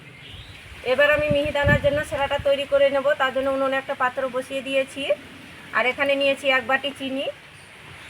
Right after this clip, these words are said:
আর নিয়েছি তিনটে এলাচ, আর এক বাটি থেকে একটু কম দেব জল। একটু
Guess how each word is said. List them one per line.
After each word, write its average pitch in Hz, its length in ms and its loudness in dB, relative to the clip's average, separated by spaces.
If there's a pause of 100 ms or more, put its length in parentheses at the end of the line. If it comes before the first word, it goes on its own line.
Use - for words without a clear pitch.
(220)
আর 226 140 12
নিয়েছি 269 240 8 (100)
তিনটে 285 240 8 (160)
এলাচ, 269 240 12 (2750)
আর 220 80 12 (100)
এক 262 160 8
বাটি 277 180 8 (100)
থেকে 285 160 6 (100)
একটু 294 140 -6 (120)
কম 269 120 10 (120)
দেব 254 140 10 (420)
জল। 254 220 10 (1800)
একটু 262 140 2